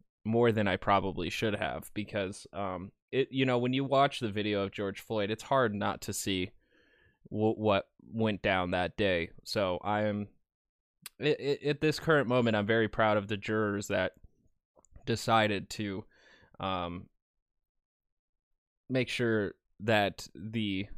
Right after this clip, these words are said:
you know, they did the best that they could,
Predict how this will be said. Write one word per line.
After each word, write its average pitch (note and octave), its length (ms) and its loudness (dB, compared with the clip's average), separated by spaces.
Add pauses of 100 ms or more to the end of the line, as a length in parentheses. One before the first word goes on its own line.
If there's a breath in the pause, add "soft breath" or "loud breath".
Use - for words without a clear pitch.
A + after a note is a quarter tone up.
(920)
you A#2+ 180 2
know, G#2 140 4
they A#2+ 100 8
did C#3+ 160 4
the C3+ 80 4
best B2+ 220 6
that A#2 160 4
they G#2 100 4
could, G#2+ 540 2